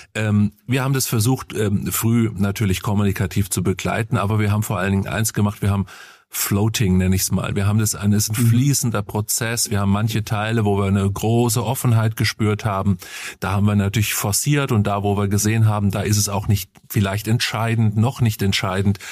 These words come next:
Speaker 1: Da haben wir jetzt, und da gibt's auch Skepsis und da ist ehrlich gesagt der Weg vielleicht auch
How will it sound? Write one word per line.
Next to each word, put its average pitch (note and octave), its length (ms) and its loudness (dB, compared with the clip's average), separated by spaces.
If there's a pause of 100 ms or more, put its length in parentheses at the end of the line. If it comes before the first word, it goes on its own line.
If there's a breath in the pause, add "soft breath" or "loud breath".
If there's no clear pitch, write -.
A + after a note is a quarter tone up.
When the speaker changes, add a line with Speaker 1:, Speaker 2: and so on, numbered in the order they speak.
(260 loud breath)
Speaker 1:
Da A#2+ 120 -2
haben G#2 160 2
wir G#2+ 100 2
jetzt, G2+ 200 0
und A#2 180 2
da G#2+ 100 0
gibt's A2 200 -2
auch G#2+ 160 -2
Skepsis - 640 -2
und G#2+ 100 4
da G#2+ 80 0
ist G2+ 160 0
ehrlich G#2 300 -2
gesagt G#2+ 320 -2
der G#2 100 0
Weg A#2 200 -2
vielleicht G#2+ 360 -2
auch F#2+ 200 -6